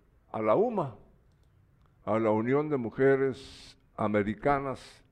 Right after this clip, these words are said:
que celebró o está celebrando sus sesenta años de fundación. Y tuvo mucho que ver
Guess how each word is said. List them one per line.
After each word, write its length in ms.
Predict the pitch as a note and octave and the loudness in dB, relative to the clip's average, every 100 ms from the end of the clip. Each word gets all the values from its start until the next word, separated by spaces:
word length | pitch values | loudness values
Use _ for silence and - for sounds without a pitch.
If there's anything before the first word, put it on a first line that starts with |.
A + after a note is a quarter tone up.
| _ _ _ - _ _ _ | _ _ _ -20 _ _ _
que 420 | A2 A2 G#2 G2+ | -4 -2 0 -2
celebró 680 | F#2+ - A2+ G#2+ G2+ B2+ D3+ | -6 -4 0 0 0 2 2
o 380 | E3 A#2+ G2 G2 | 0 0 2 2
está 300 | F#2+ - C3+ | 0 2 0
celebrando 1040 | - A#2+ G2+ F#2 A#2+ B2+ B2+ A#2+ A#2+ A2+ - _ _ | 2 2 2 2 0 -2 -4 -10 -12 -14 -20 _ _
sus 460 | - D3+ D#3+ D#3 - | -14 -10 -10 -12 -18
sesenta 1080 | - - B2 G2+ - C#3 C#3+ C3+ - A#2 A2+ - _ | -20 -8 -4 -2 0 0 0 -4 -6 -6 -6 -12 _
años 720 | A#2 B2 C3+ A#2+ A#2+ G#2 - - E2+ | -2 -2 -2 -8 -8 -12 -18 -20 -8
de 220 | B2 B2 | -4 -4
fundación. 1120 | A#2+ - A2+ G#2+ G2 F#2+ - A2 F#2+ E2 D2 - _ _ _ _ _ - _ _ _ - | -4 -10 -8 -8 -6 -8 -6 -4 -4 -6 -10 -18 _ _ _ _ _ -20 _ _ _ -8
Y 140 | D3 C3+ | -6 -6
tuvo 380 | A#3 A#3+ D#3+ | -8 -8 -6
mucho 360 | E3 F3+ D#3+ C#3 | -4 -6 -6 -6
que 160 | A#2 A#2 | -4 0
ver 320 | B2+ D3 | 0 0